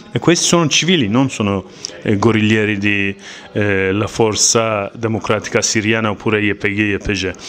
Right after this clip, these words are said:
Eh, di più trecento persone sono morti, include bambini, le donne, eccetera.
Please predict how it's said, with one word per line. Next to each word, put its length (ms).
Eh, 240
di 100
più 260
trecento 640
persone 420
sono 200
morti, 540
include 460
bambini, 760
le 140
donne, 380
eccetera. 480